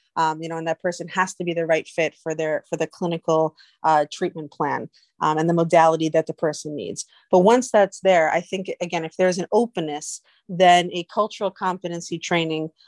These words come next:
um, I think is very important. And I've certainly, you know, sat with many therapists, and we've really gone over the nitty gritties of, you know, what it's, uh, every facet of, of Orthodox life, for example, um, and also how it intersects with,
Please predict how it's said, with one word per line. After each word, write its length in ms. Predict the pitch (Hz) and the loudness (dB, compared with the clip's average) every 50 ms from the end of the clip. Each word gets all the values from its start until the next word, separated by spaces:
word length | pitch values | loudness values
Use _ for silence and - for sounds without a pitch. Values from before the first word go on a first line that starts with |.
| _ _ _ - | _ _ _ 0
um, 280 | - 165 160 160 160 - - | 2 2 2 2 0 0 0
I 60 | 175 | -2
think 220 | 180 - 196 175 - - | 0 0 -2 -4 0 0
is 180 | 190 185 175 170 | 0 0 0 0
very 240 | 165 180 175 175 170 | 2 2 2 2 2
important. 480 | 165 160 - 170 175 190 240 262 - | 0 -2 0 0 0 2 0 -2 -4
And 100 | 175 170 | -6 -6
I've 140 | 165 165 160 | -6 -6 -6
certainly, 480 | - - 170 165 170 165 165 160 160 - _ _ _ _ _ _ _ _ - - | -4 -4 -4 -2 -2 -4 -4 -6 -6 -10 _ _ _ _ _ _ _ _ -10 -2
you 80 | - 196 | 0 2
know, 120 | 185 175 | 2 2
sat 320 | 170 - - 185 165 170 160 | 0 0 2 4 4 4 2
with 160 | 175 185 - | 0 -4 -4
many 300 | 190 185 185 185 180 175 | -4 -2 -2 -2 -4 -4
therapists, 540 | - 180 175 175 170 - - 175 175 - - | -2 0 0 0 0 -2 -6 -8 -8 -8 -10
and 80 | 165 170 | -10 -10
we've 180 | 165 170 165 | -10 -6 -2
really 200 | 175 180 180 180 | 0 0 2 0
gone 240 | 175 - 175 170 170 | 0 0 0 0 0
over 160 | 170 156 170 | 0 -2 -2
the 100 | 165 165 | -4 -4
nitty 320 | 170 170 175 170 180 170 151 | -4 -4 -4 -4 -4 -4 -2
gritties 420 | - 170 165 170 175 175 175 - | -2 -2 0 0 0 -2 -2 -2
of, 140 | 165 156 156 | -4 -6 -4
you 60 | 165 | -4
know, 100 | 160 160 | -4 -4
what 220 | 151 156 170 175 175 | 0 0 2 2 2
it's, 280 | 170 - - - - - - - - - 170 | 2 0 -6 -18 -14 -12 -12 -12 -6 -2 -2
uh, 80 | 185 - - | -2 0 0
every 220 | 208 190 196 220 | 0 0 0 -2
facet 500 | 196 - - 151 160 190 185 - - 175 | -4 -4 -2 -2 -2 -2 -4 -8 -10 -8
of, 100 | 175 165 160 | -8 -8 -8
of 160 | 165 165 170 | -10 -10 -10
Orthodox 600 | 165 170 170 - - 170 165 160 160 - - - | -10 -10 -10 -8 -6 -2 -2 -2 -2 -4 -8 -6
life, 340 | 165 160 165 160 156 - - _ | -2 0 0 0 -2 -4 -12 _
for 140 | - 165 156 | -8 -8 -6
example, 560 | 160 156 170 160 156 160 - - 156 160 - _ - - - - - - | -6 -4 -4 -4 -4 -2 -2 0 0 0 -2 _ -12 -20 -20 -10 0 2
um, 160 | 160 165 170 | 2 4 4
and 80 | 170 175 | 2 2
also 200 | 175 - - 170 | 0 0 -2 -4
how 220 | - 170 165 170 | 0 0 0 0
it 80 | 165 160 | 0 -4
intersects 720 | 165 165 - 170 165 - - 156 147 - - - - - | -8 -10 -12 -12 -14 -6 -4 -2 -2 -2 -6 -12 -8 -4
with, 140 | 156 151 | -4 -4